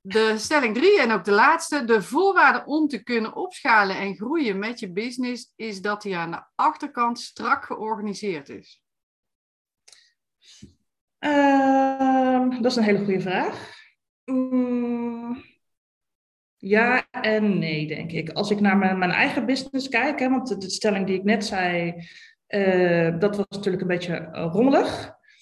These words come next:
Speaker 2: Ehm, en op zich is mijn business wel georganiseerd.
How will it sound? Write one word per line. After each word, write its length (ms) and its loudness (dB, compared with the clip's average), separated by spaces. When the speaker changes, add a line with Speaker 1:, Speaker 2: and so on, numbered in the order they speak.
Speaker 2:
Ehm, 1120 4
en 220 0
op 120 0
zich 360 0
is 180 -4
mijn 200 0
business 360 0
wel 180 -2
georganiseerd. 1120 -4